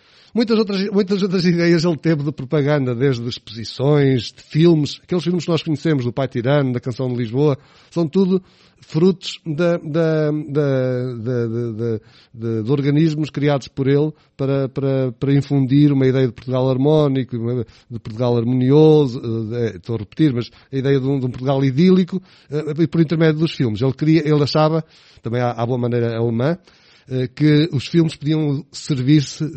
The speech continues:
podiam servir para fazer propaganda. Outra, outra ideia que ele inventou, aquela ideia da, da aldeia mais portuguesa de Portugal,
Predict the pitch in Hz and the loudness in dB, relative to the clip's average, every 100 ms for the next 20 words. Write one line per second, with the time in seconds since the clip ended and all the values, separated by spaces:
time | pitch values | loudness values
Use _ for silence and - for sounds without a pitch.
0 | 135 - 131 - 143 147 147 123 139 143 | -10 -12 -14 -2 0 0 -2 0 0 0
1 | 139 _ - 131 135 131 - 123 127 95 | -4 _ -12 -8 -4 -4 -4 -6 -6 -6
2 | 85 76 _ _ _ _ _ _ _ - | -8 -14 _ _ _ _ _ _ _ -2
3 | 190 190 185 185 190 180 180 170 165 165 | 0 0 0 2 4 4 4 4 2 0
4 | 165 160 165 156 147 151 143 156 143 151 | 2 0 0 0 2 0 2 2 2 2
5 | 143 147 135 143 131 170 160 143 151 151 | 0 0 0 2 2 2 2 2 2 0
6 | - 131 - 131 147 131 117 120 117 131 | -2 -8 -2 2 4 2 0 -6 0 2
7 | 117 95 | 2 0